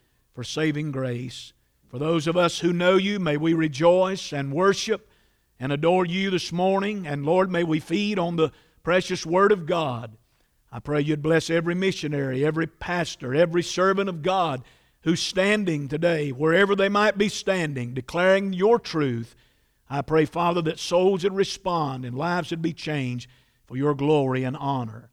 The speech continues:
Lord, we thank you again this morning for Madison and Peyton. We thank you for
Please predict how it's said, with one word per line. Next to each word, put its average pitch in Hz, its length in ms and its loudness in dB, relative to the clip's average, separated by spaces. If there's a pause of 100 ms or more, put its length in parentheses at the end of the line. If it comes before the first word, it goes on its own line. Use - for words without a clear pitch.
(480)
Lord, 123 180 -8
we 135 120 0
thank 151 320 -4
you 143 100 -2
again 156 280 -4
this 147 180 -10
morning 165 400 -2
for 131 100 -10
Madison 156 500 -4
and 127 140 -8
Peyton. 185 400 -2
We 143 80 -6
thank 156 320 -6
you 147 100 -4
for 151 380 -4